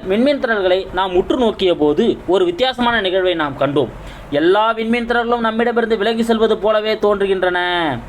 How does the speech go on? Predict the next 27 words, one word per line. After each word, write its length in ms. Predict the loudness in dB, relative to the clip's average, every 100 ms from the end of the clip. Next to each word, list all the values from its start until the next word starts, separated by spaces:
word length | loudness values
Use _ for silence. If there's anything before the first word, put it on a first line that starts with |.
| -12 -4
ஓகேங்களா? 360 | 0 2 2 0 -6 -6
So, 100 | -2 0
நம்ம 120 | 0
எல்லா 260 | 0 0 0
அந்த 100 | 0
விண்மீன் 320 | 0 0 0
திரளை 220 | 0 2 0
நம்ம 100 | 0
நல்லா 200 | 0 2 0
உத்து 160 | -2 0
பார்க்குறப்ப 340 | 0 0 0 0
வந்து 120 | 0
பார்த்தீங்கன்னா, 280 | 0 0 -2 -2 -6 -16 -16 -6 -4
நம்ம 240 | 0 2
விண்மீன் 260 | 2 2 2
திரள்ல 200 | 2 2
இருந்து 140 | 2 2
எல்லா 260 | 2 2 0
மற்ற 160 | 0 2
விண்மீன் 220 | 2 2 2
திரள்கள் 220 | 2 2
எல்லாமே 200 | 0 0
என்ன 100 | 0
பண்ணுதான்? 300 | 0 -2 -2 -6 -6
நம்மளை 240 | -2 0
விட்டு 240 | 0 0 0 -2 -10 -6
தூர 220 | 0 2